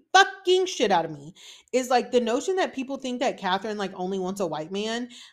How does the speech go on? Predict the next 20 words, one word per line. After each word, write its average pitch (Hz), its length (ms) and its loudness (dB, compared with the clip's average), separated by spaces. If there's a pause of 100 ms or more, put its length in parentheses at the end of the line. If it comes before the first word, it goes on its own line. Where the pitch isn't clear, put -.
(280)
First 403 220 4
of 294 60 0
all, 233 280 8
I 220 200 8
don't, 254 480 4
I 214 120 4
don't 220 100 -2
know 196 120 -2
Catherine, 160 520 -12 (300)
right? 202 500 -2 (360)
She - 240 -10
came 285 280 -4
in 320 80 -4
the 311 80 -4
villa 254 220 0
and 247 100 -4
she 254 100 -8
got 202 220 2
matched 220 480 0
up 240 460 4